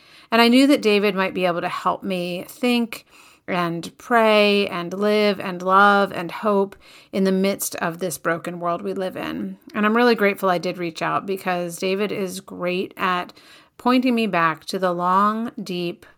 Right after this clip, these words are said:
painful, and ultimately hopeful work of healing love in a world that is often filled instead with pain and shame and grief and despair.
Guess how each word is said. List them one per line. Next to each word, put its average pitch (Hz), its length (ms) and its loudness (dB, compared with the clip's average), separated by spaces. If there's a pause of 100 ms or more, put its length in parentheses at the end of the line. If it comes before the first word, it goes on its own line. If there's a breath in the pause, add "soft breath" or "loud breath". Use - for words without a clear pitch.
painful, 190 840 -2
and 175 240 -6
ultimately 226 500 -2
hopeful 208 520 -4
work 165 480 -4
of 185 200 0
healing 175 360 -6
love 175 400 -6 (460 soft breath)
in 202 100 0
a 185 60 2
world 180 340 2
that 185 100 -4
is 175 140 -4
often 170 320 -2
filled 175 340 -6
instead 170 680 -6 (280 loud breath)
with 185 200 -2
pain 190 440 0
and 175 240 -8
shame 170 440 -8
and 170 180 -8
grief 170 300 -10
and 170 140 -10
despair. 156 640 -10